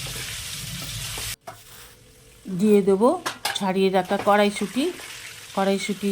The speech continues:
দিয়ে একটু নেড়ে চেড়ে ভালোভাবে দু তিন মিনিটের জন্য দিয়ে দেব ঢাকা। দু তিন মিনিট পর ঢাকা খুলে আবার খুব ভালোভাবে নেড়ে নিয়ে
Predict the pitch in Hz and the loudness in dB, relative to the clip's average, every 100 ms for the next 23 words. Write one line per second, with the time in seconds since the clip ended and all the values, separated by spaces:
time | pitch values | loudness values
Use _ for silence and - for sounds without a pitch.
0 | 175 190 240 285 185 190 190 185 185 180 | 0 2 2 2 -2 0 0 0 0 0
1 | 190 180 175 175 175 180 180 180 311 339 | 0 0 0 0 2 4 4 4 2 0
2 | - - - - - - - - - - | -12 -20 -20 -20 -20 -20 -20 -20 -20 -20
3 | - - - 175 190 190 190 185 185 185 | -20 -20 -8 0 0 2 0 2 0 0
4 | 190 180 175 185 269 233 180 170 165 165 | 0 0 2 2 2 2 2 4 4 4
5 | 285 381 - - - 139 147 127 - 117 | 2 0 -10 -20 -10 -4 -4 -4 -4 -6
6 | - - - - - - - _ _ _ | -6 -6 -8 -10 -20 -20 -20 _ _ _
7 | - - - - 170 196 208 196 196 190 | -20 -20 -20 -2 2 2 2 2 2 0
8 | 190 - 185 180 175 180 185 185 180 208 | -2 0 0 2 0 0 0 0 0 2
9 | 285 180 175 185 185 190 175 180 175 180 | 2 0 2 2 2 -2 -2 0 2 2
10 | 180 170 262 311 - - - 180 185 180 | 2 4 2 0 -10 -20 -10 -2 2 2
11 | 180 175 180 | 2 2 2